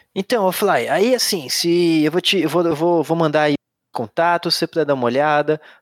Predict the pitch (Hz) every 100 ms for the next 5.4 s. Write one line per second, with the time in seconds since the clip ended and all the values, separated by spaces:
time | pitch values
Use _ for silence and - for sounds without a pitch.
0 | - 139 143 - - 165 147 147 143 -
1 | 135 - 135 160 170 160 160 151 151 143
2 | 160 143 147 143 143 135 131 117 - 151
3 | 156 147 - 151 - 156 151 147 151 -
4 | 143 135 135 135 131 127 123 123 139 170
5 | 156 156 - 160